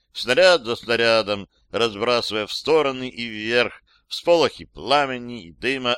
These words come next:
от разрывов, кувыркавшиеся и дымящиеся куски разодранной стали или снопы искр,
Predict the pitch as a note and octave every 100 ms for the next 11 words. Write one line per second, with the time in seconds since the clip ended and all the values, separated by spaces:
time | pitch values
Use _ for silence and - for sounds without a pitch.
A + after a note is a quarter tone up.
0 | - G#2+ G#2+ A2+ F2+ G2+ A2+ G#2 G#2+ -
1 | _ _ _ - A2 B2+ E3+ E3+ - A#2+
2 | G#2 G#2 A2 G#2 A2 A2 - G2 - F#2
3 | - E2+ - - D3 C#3+ - _ _ -
4 | A#2 G#2+ B2+ A#2 A#2 A2+ A2+ G#2+ - A#2
5 | A2+ G#2+ G2+ G2 F#2 - - A2 A2 A2
6 | G#2 - B2+ B2+ - G2+ -